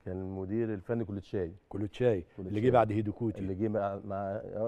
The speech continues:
Speaker 1: هيدوكوتي قعد معاه شهرين كده يعرفه كل
Speaker 2: اللي
Speaker 1: حاجه.
Speaker 2: هو <laughs> قال لك ده جاي عشان يبطل اللاعبين.
Speaker 1: <laughs> اه.
Speaker 2: رغم ان
Speaker 1: آه.
Speaker 2: كولوتشاي دوت انا من الناس اللي انا
Speaker 1: استفدت.
Speaker 2: اتعلمت منه حاجات كتيره جدًا.
Speaker 1: صح.
Speaker 2: آه.
Speaker 1: صح.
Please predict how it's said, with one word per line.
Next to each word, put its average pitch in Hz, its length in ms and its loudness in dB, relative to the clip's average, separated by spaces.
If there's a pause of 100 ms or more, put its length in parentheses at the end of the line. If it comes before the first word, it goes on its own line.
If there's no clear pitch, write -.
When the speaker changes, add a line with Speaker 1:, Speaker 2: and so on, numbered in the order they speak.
(160)
Speaker 1:
هيدوكوتي 123 340 0
قعد 135 160 6
معاه 127 140 2
شهرين 120 300 4
كده 131 180 4
يعرفه 113 380 4
كل 143 80 0
Speaker 2:
اللي 127 120 2
Speaker 1:
حاجه. 143 160 6
Speaker 2:
هو 147 300 8 (100)
<laughs> - 200 -4
قال 180 140 8
لك 139 120 8
ده 131 120 4
جاي 156 140 6
عشان 131 280 4
يبطل 123 400 0
اللاعبين. 107 480 0 (120)
Speaker 1:
<laughs> 143 100 6
اه. 135 300 8 (540)
Speaker 2:
رغم 139 200 4
ان 139 80 4
Speaker 1:
آه. 131 40 4
Speaker 2:
كولوتشاي 131 520 6
دوت 156 300 8 (600)
انا 147 260 4
من 123 220 4
الناس 135 580 4
اللي 117 300 2
انا 143 240 2
Speaker 1:
استفدت. - 420 -16
Speaker 2:
اتعلمت 120 500 6
منه 123 260 4
حاجات 107 280 0
كتيره 104 280 -4
جدًا. 78 120 -6
Speaker 1:
صح. - 340 -6 (220)
Speaker 2:
آه. - 100 -14 (240)
Speaker 1:
صح. - 460 -8